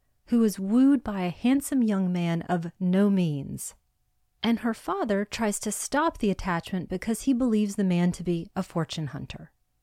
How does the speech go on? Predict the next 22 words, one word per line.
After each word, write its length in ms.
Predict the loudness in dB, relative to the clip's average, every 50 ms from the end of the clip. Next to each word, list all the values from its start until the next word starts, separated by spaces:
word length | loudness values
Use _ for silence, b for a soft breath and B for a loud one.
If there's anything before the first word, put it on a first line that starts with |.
| _ _ _ _ _ _ -6
The 100 | -6 -4
play, 680 | -4 -4 -4 -2 0 2 2 2 2 2 0 -2 -4 -2
The 120 | 0 0 2
Heiress, 420 | 2 2 2 2 2 0 -2 -2
was 180 | -2 -2 -2 -4
widely 760 | -8 -8 -4 -2 0 0 2 4 2 2 2 2 0 0 0
seen, 640 | 0 -2 -2 0 0 0 2 0 0 0 -2 -4 -6 -8
running 440 | -6 -2 2 4 6 6 4 4 2
on 240 | 0 -2 -2 -2 -4
Broadway, 760 | -4 -2 0 0 0 0 0 0 0 0 2 2 0 0 -2 0
and 240 | 0 2 2 2 0
on 140 | 0 0 0
the 100 | 0 0
London 480 | 2 4 6 6 8 8 6 6 2 2
stage, 480 | 0 -4 -4 -2 -2 -2 -4 -4 -8 -10
Ralph 320 | -4 -2 0 0 0 0 0
Richardson 540 | -2 0 0 0 -4 -4 -4 -6 -4 -4 -4
had 180 | -4 -4 -4 -2
originated 680 | 0 0 0 0 0 -2 -2 0 0 0 0 -2 -2
his 280 | -2 -2 -2 -2 -4 -6
role 240 | -4 -4 -4 -6 -6
there. 400 | -8 -8 -8 -10 -12 -14 -16